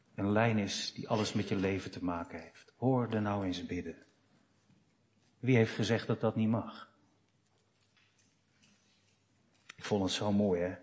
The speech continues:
in dat, eh, berijmde vers van Psalm vijfenzeventig. Geen geval,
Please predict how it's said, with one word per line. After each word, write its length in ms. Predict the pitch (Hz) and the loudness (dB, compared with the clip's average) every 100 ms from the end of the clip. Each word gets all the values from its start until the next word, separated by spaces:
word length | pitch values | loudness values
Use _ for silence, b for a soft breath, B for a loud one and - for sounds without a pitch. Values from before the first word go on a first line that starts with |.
| - | -10
in 140 | 95 | -4
dat, 220 | 90 87 | -4 -4
eh, 120 | 98 | -4
berijmde 460 | 87 95 98 92 85 | -2 2 2 2 0
vers 240 | 104 92 | -2 -2
van 160 | - 92 | -2 -4
Psalm 300 | - 101 95 | 0 -2 0
vijfenzeventig. 840 | 95 92 87 - 101 82 80 - - _ _ _ _ _ _ _ _ _ _ _ _ _ | -2 -2 -2 0 0 0 -6 -12 -18 _ _ _ _ _ _ _ _ _ _ _ _ _
Geen 500 | - - 160 175 156 | 2 8 8 8 4
geval, 600 | 127 101 92 71 - - | 2 0 0 -2 -8 -18